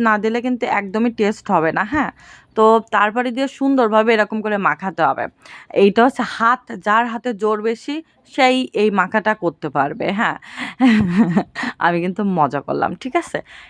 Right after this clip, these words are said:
এর ভিতর কিন্তু হলুদ, এই যে হলুদ দিতে হবে, হলুদ দিলে সুন্দর একটা কালার আসবে, ঠিক আছে? তো এরপরে এর ভিতর হচ্ছে সরিষার তেল দিতে হবে। সরিষার তেল না দিলে কিন্তু হবে না, সুন্দর করে সরিষার তেল দিতে হবে।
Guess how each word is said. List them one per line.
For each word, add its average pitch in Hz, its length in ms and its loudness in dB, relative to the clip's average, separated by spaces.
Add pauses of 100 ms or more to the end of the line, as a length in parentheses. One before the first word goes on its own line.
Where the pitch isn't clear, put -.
এর 233 140 4
ভিতর 262 320 2
কিন্তু 262 280 0
হলুদ, 247 420 4
এই 190 160 2
যে 175 100 -2
হলুদ 208 340 2
দিতে 190 240 -2
হবে, 208 180 2
হলুদ 226 260 4
দিলে 202 220 0
সুন্দর 240 280 -2
একটা 226 180 -2
কালার 165 380 0
আসবে, 156 420 -6 (320)
ঠিক 311 160 -10
আছে? - 220 -6 (560)
তো 262 180 4
এরপরে 254 520 4
এর 233 80 2
ভিতর 240 280 -2
হচ্ছে 247 320 0 (480)
সরিষার 262 520 2
তেল 170 220 2
দিতে 160 200 -2
হবে। 180 160 0
সরিষার 262 420 0 (100)
তেল 233 280 4
না 220 280 2
দিলে 220 220 0
কিন্তু 226 240 -2
হবে 175 300 0
না, 151 140 -4
সুন্দর 247 400 -2
করে 247 260 -2
সরিষার 202 400 -2 (100)
তেল 165 200 2
দিতে 156 220 -4
হবে। 135 240 0